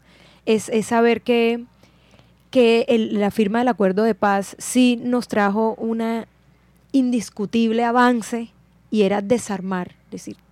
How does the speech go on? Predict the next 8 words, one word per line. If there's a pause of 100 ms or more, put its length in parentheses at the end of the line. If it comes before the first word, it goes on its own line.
que,
que
la
gente
que
estaba
antes
allá